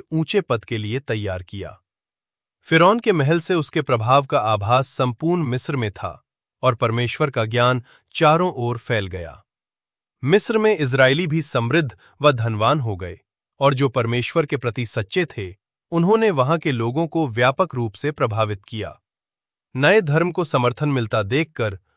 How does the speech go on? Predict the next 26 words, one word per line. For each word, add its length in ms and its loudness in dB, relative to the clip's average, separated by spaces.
मूर्ति 380 0
पूजक 440 -2
याजकों 440 0
में 180 -4
खलबली 460 -4
मच 220 -4
गई। 260 -14
शैतान 520 2
की 140 -8
परमेश्वर 580 0
के 120 -6
प्रति 320 -2
निजी 320 -2
शत्रुता 500 -2
से 160 -4
प्रेरित 440 -6
होकर 380 -2
वे 180 0
स्वयं 440 0
इस 140 0
प्रकाश 460 0
को 140 -4
बुझाने 440 -4
में 120 -2
लग 180 -8
गए। 260 -16